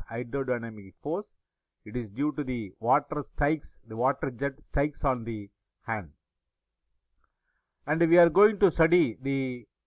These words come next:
impact of jet under different headings.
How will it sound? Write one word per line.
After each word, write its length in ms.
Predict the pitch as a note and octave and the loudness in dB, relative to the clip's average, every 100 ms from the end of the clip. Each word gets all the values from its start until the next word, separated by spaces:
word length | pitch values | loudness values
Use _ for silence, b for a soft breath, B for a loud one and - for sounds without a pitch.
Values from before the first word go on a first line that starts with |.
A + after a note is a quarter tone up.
| _ - | _ -10
impact 460 | D3+ - F3 E3 | -8 2 2 2
of 220 | D#3+ C#3 A2+ | 0 -2 -2
jet 220 | D3 - | -2 0
under 320 | C3+ B2 A#2+ | 0 0 -4
different 440 | G2 B2+ C#3+ D3 | -4 -4 -2 -4
headings. 480 | A#2+ B2 B2 G#3+ - | -4 -2 -4 -4 -12